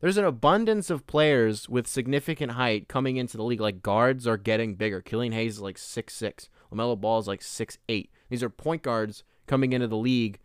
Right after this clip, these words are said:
and they're, like, small forwards ten years ago. You know what I mean? Like, that's just, athletes get stronger. They're more physically, um, dominant than they were thirty years ago, and they're bigger. So that's where we're going.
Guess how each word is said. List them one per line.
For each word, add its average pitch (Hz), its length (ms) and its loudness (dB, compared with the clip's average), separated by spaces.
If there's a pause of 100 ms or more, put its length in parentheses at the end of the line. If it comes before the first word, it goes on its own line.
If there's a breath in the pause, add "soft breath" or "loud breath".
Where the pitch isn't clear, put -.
(320)
and 110 280 -2
they're, 113 180 2
like, 107 220 -2
small 120 320 -4
forwards 104 500 -2
ten 110 200 -4
years 104 240 -4
ago. 90 320 -10
You 113 100 -2
know 120 60 2
what 113 80 0
I 107 60 0
mean? 110 160 -2
Like, 113 160 -4
that's 117 280 -2
just, - 260 -6 (340)
athletes 107 460 -4
get - 200 -2 (140)
stronger. 117 680 0 (360 soft breath)
They're 117 100 -2
more 113 160 2
physically, 107 840 -2
um, 95 280 -4
dominant 117 580 0
than 113 140 -4
they 113 100 -2
were 120 200 0
thirty 127 280 0
years 131 220 0
ago, 143 340 2
and 143 160 -2
they're 165 80 2
bigger. 214 360 4 (480)
So - 140 -2
that's 139 260 2
where 151 120 4
we're 156 100 0
going. 147 400 2